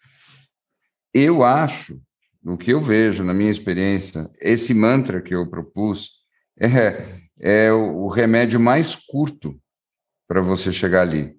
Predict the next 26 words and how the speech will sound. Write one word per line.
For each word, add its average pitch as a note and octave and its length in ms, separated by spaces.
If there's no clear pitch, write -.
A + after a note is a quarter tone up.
Por B3 200
quê? D2 280
O - 40
que E3 100
que E3+ 100
eu C#3+ 60
quero G2+ 260
dizer F#2 280
com E2 180
isso? C#2+ 240
Eu A2+ 140
acho C3+ 220
assim: G#2+ 440
a - 80
liberdade B2+ 640
da A2 140
mente G#2+ 400
é, - 160
é G#2 60
a - 20
liberdade A2 680
de A#2 80
pensar A2 440
em G#2 120
outras G#2 420
coisas. - 580